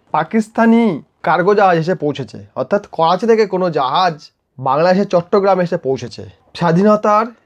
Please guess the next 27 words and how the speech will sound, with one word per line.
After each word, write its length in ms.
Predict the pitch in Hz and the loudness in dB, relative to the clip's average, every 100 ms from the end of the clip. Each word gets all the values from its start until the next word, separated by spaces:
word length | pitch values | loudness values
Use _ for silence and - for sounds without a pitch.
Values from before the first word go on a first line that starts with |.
| - | -8
এত 180 | 143 180 | -4 -2
বছর 340 | 170 170 170 | 2 2 0
পরে, 180 | 135 127 | -2 -2
মানে 160 | 135 156 | -2 0
বাংলাদেশ 520 | 147 127 143 156 196 226 | 0 0 2 4 2 2
স্বাধীন 240 | 160 151 | -2 0
হওয়ার 240 | 160 202 - _ _ _ - | 2 2 0 _ _ _ -10
আজকে 420 | 139 147 - - 202 440 _ _ - | -8 -8 -6 2 4 2 _ _ -6
প্রায় 160 | 208 - | -6 -6
তিপ্পান্ন 360 | 233 - 202 196 | -8 -2 0 0
বছর 240 | 165 151 | 0 -4
পরে 240 | 127 101 107 101 _ _ _ - | -10 -12 -16 -20 _ _ _ 0
এসে 180 | 170 | 2
পৌঁছেছে। 340 | 202 185 147 139 - | 4 2 0 -4 -2
আর 80 | 170 185 | -4 0
এতেই 360 | 214 233 240 170 107 _ _ _ _ _ _ _ _ _ _ _ _ | 0 0 0 -2 -6 _ _ _ _ _ _ _ _ _ _ _ _
পা-, 160 | 156 - 170 147 147 | -8 -6 -4 0 2
বাংলাদেশে 440 | 160 208 233 254 | 2 2 0 0
বসে 260 | 175 160 220 | -2 -2 -2
থাকা 280 | 190 147 - _ _ - | -2 -4 -12 _ _ -12
কিছু 200 | 196 240 - - | -6 -6 -8 -6
পাকিস্তানি 640 | 175 180 254 - 185 147 | -6 -4 -6 -4 -4 -2
প্রেমী, 340 | 127 135 107 101 _ _ - | -4 -6 -6 -12 _ _ -6
মানে 140 | 160 | -4
পাকিস্তান 480 | 180 175 175 226 247 226 | -2 -4 -6 -2 0 2
প্রেমী 280 | 202 156 113 _ _ _ _ _ - | 0 0 -6 _ _ _ _ _ -4
পাগলাচোদা 440 | 170 196 202 156 | 0 0 0 -2